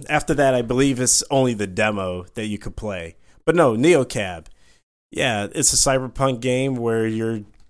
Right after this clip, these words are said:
basically taking in fares. It's an interactive story there. It's more story-driven there. But, y-, yeah, you guys know I'm on, I'm on board with that one already.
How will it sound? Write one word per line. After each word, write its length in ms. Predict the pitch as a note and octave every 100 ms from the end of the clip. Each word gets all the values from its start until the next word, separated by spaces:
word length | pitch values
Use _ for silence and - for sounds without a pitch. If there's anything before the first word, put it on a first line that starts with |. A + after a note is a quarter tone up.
| _ - A#2
basically 560 | G#2+ A#2+ A#2 C3 C3 A2
taking 400 | - A2+ G#2+ A#2
in 220 | A2+ G#2+
fares. 520 | - G#2+ G#2 A2+ A2
It's 240 | D#3 G3 A#3
an 60 |
interactive 560 | G#3 G#3 F#3+ E3+ - D3
story 460 | - - D3+ B2+ A2
there. 240 | F#2 F2+
It's 140 | G2
more 200 | C#3+ D#3
story-driven 840 | C3 - - B2+ A#2 G2 G2 F#2 F2+
there. 300 | F2 D#2+ - _ _ _ _ _
But, 240 | - F#2+ - -
y-, 100 | -
yeah, 500 | - F#2 B2 G#2+ F2+
you 180 | F#2 A#2+
guys 320 | A#2 G2 F2+
know 300 | G2 F#2 F2+
I'm 220 | - G#2 G2
on, 300 | F#2 G2+ -
I'm 120 | - A2+
on 140 | G2+
board 280 | F2+ F#2 F2+
with 180 | F2 -
that 220 | F#2+ D2
one 160 | E2 D#2+
already. 460 | D#2+ E2 E2 E2